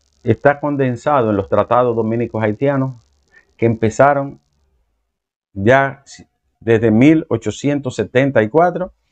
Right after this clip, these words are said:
en el gobierno de Ignacio María González, que fue un tratado marino y, y territorial, hasta los últimos acuerdos que hemos conocido en cualquier orden de comercio, de lo que fuera. En fin, ese es la breve, el breve resumen, ¿no?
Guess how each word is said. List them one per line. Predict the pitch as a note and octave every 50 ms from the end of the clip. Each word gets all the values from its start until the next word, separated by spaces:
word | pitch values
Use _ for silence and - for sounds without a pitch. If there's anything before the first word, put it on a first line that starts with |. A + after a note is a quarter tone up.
| _ _ _ _ _ _ _ _ _
en | - A2+ A2+
el | A#2 A#2 G#2+
gobierno | A2 G#2+ G#2+ A#2 B2+ C3+ C#3 B2+
de | A#2+ A2+ A2 G#2 - -
Ignacio | A2+ A2 A2 A2 G#2+ A#2 G#2+
María | G#2+ G2+ A2+ A#2+ B2
González, | A2 A2 A2 G#2 - - D3 D#3+ D#3+ D#3 C3+
que | G#2+ G#2
fue | - A#2
un | A#2+ A#2 -
tratado | A2+ A2+ G#2+ - A#2 A#2 A#2+ A#2
marino | G#2+ G#2+ A2 C3+ D#3 F3+ G3 G3 F#3+ F#3 G3 F#3+ _ _ _ _ _ _ _
y, | - A#2 A#2 A2+ - G#2+ A2 A2+ A2 G#2
y | G2+
territorial, | - A2 G2+ G#2 A#2 A#2+ B2 B2+ C3+ D#3 F#3 G#3 G#3+ B3+ - _ _ - _ _ _ _ _ _ _ _ _ _ _ -
hasta | A2 A2 - - G#2+ G#2 G2+ G2+ G#2 - - _ _ -
los | G#2+ A2+ G#2 - -
últimos | C#3 B2+ - C3 A#2+ A#2 A#2
acuerdos | A2 G#2 - A2 A2 G#2 G2+ G2
que | - G2+
hemos | G2+ G#2 G2+ -
conocido | - F#2 G2+ F#2+ - - G2 F2+ F#2
en | F2+
cualquier | - F2+ F2 - - A2 G2
orden | G#2+ F#2 C#2 E2 F2 F2
de | - D#2+
comercio, | - G#2+ A2 A2+ C3 D3 C3+ B2+ B2 - - A2+ G2+
de | F2+
lo | F#2 -
que | - -
fuera. | _ - - _ _ _ _ _ _ _ _ -
En | - C#3 C#3
fin, | - G#3 A3+ A3+ G3+ G3+ G#3 _ _ _ _ _ _ _ _ _ _ _ _ _ _ _ _ _ _ _ _ _ _ _ - - - - - - - _ -
ese | E3+ - -
es | G3
la | F3+ D#3+
breve, | F3 F3+ F#3 F3 F3+ F3 E3 E3 -
el | D3 C#3
breve | E3 F#3+ F#3 F3+
resumen, | C#3 D3 C3+ C#3 - F3+ D#3+ B2+ G#2+ A2 A2+ A2+
¿no? | C3 E3 F#3 F3 -